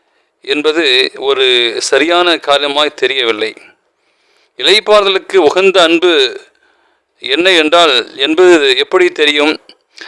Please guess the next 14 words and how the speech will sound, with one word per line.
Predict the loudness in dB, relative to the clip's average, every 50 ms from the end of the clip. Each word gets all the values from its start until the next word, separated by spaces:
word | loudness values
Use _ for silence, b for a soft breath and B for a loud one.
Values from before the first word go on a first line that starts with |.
| B B B
அல்லது | -2 -2 0 2 2
விசுவாசித்து | 2 0 2 2 2 2 2 2 -2 -4 -2 0 0
நடத்தல் | 2 2 0 0 -2 -2 0
என்பதன் | 0 0 0 0 0 0 0 0
பொருள் | 0 0 2 2 2 2
என்ன | 0 0 0 0 2 2 0 0 -4 -8 b b b b b b b b b b b b
என்பது | -8 -6 -4 -2 -2 -2 0
பற்றியும் | 0 0 0 2 0 0 2 2
அவர்களுக்கு | 2 0 0 0 -2 -2 -2 -2 -2
தெரியாது. | -2 -2 -2 0 0 0 0 0 -2 -4 -4 -6 -10 -20 _ _ _ _ b b b b b b b b
மற்றவர்களை | -10 -8 -8 -4 0 0 2 2 4 2 2 2 2
ஆவிக்குரிய | 2 0 0 0 0 2 2 2
பிரயாகம் | 2 2 0 2 2 2 2 0 0 -2 -2 -2 -2 -2
வளமடைய | -2 0 0 0 -2 -2 0 0 2 2 2 2 0 -2 -6